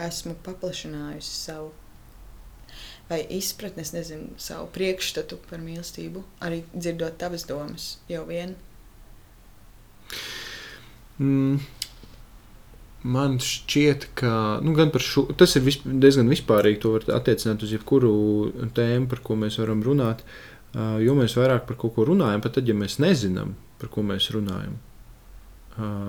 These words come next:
Speaker 2: mēs kaut ko varam iemācīties gan par sevi, gan klausoties
Speaker 1: Mhm.
Speaker 2: citos, loģiski. Protams, ļoti būtiski ir saglabāt šo te, ja tu tiešām nezini, tad tu arī tā, vai nu izvēlies tādus vārdus, kas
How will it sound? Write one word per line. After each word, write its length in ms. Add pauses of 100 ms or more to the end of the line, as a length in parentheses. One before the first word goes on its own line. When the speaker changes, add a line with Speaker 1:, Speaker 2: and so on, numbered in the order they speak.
(640)
Speaker 2:
mēs 200
kaut 200
ko 100
varam 240
iemācīties 640
gan 120
par 120
sevi, 260
gan 160
klausoties 480
Speaker 1:
Mhm. 80
Speaker 2:
citos, 400
loģiski. 400 (640)
Protams, 340
ļoti 380 (100)
būtiski 400
ir 80
saglabāt 560
šo 240
te, 240
ja 80
tu 160
tiešām 320
nezini, 400
tad 160
tu 140
arī 160 (100)
tā, 400 (460)
vai 100
nu 80
izvēlies 400
tādus 300
vārdus, 500
kas 140